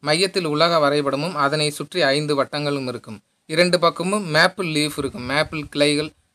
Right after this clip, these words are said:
அஹ், வளைந்து இருக்கும். அதுல, அஹ், symbol of peace-னு சொல்லுவாங்க, அஹ், அமைதியின் சின்னம் அப்படின்னு சொல்லுவாங்க மேப்பிள் மரத்தை, அதையும் பார்த்துங்க. அடுத்த கொஸ்டின் வாங்க. பாஸ்பரஸ் நீர் இணைப்பு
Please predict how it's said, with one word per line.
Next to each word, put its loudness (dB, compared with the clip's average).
அஹ், -6
வளைந்து -2
இருக்கும். -10
அதுல, -6
அஹ், -4
symbol 4
of 4
peace-னு -4
சொல்லுவாங்க, -2
அஹ், -4
அமைதியின் 0
சின்னம் -2
அப்படின்னு -6
சொல்லுவாங்க -6
மேப்பிள் -6
மரத்தை, -6
அதையும் -4
பார்த்துங்க. -4
அடுத்த 0
கொஸ்டின் 0
வாங்க. 0
பாஸ்பரஸ் 6
நீர் 2
இணைப்பு 0